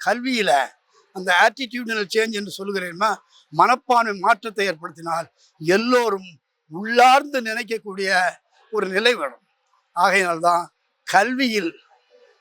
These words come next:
ஒரு உள்ளார்ந்த நிலையை ஏற்படுத்துவதற்கு, ஒரு மனப்பான்மை மாற்றத்தை ஏற்படுத்துவதற்கு நாம் கல்வியை,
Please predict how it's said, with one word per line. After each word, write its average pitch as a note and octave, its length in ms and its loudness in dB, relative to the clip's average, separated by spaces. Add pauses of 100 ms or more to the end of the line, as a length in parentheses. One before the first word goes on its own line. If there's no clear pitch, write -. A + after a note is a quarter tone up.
(100)
ஒரு G3+ 160 2
உள்ளார்ந்த A#3+ 640 2
நிலையை G#3+ 400 -2
ஏற்படுத்துவதற்கு, E3 760 -14 (640)
ஒரு F#3 160 -2 (140)
மனப்பான்மை A#3+ 600 2
மாற்றத்தை G#3+ 480 -2
ஏற்படுத்துவதற்கு D#3+ 760 -10 (640)
நாம் F#3+ 280 2 (120)
கல்வியை, A3+ 500 0